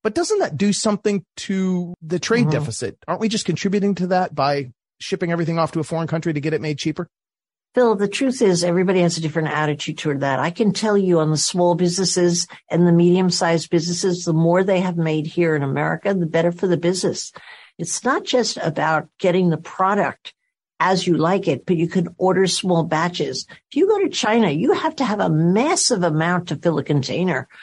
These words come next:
Speaker 2: or you don't order there. And if you want to make a change, it takes a lot of time. My most successful businesses, when they were small and as they grew,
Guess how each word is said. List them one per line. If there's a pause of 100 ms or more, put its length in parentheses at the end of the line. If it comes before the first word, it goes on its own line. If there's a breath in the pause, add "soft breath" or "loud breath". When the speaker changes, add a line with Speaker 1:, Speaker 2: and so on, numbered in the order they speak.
(220 loud breath)
Speaker 2:
or
you
don't
order
there. (100)
And
if
you
want
to
make
a
change,
it
takes
a
lot
of
time. (320 loud breath)
My
most
successful
businesses,
when
they
were
small
and
as
they
grew,